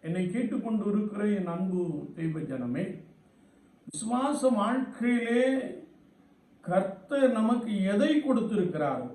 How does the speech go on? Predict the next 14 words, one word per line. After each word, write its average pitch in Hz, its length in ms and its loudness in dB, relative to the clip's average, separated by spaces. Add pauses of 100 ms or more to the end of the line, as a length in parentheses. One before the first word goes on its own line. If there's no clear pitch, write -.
(120)
கர்த்தர் 170 720 0
நமக்கு 151 360 -4
எவ்விதமான 233 600 4
ஆசீர்வாதங்களை 180 920 -2
கொடுத்திருக்கிறாரோ, 147 1000 -8 (840)
அதிலிருந்து 220 1000 4
கர்த்தருடைய 220 720 -2 (760)
ஆலயத்திற்கென்று, 185 1120 2
கர்த்தருடைய 185 580 -4
பரிசுத்த 196 420 -2
கூடாரத்திற்கென்று, 147 1200 -4 (640)
கர்த்தருக்காக 170 920 4
நாம் 139 280 -4
காணிக்கைகளை 147 920 -4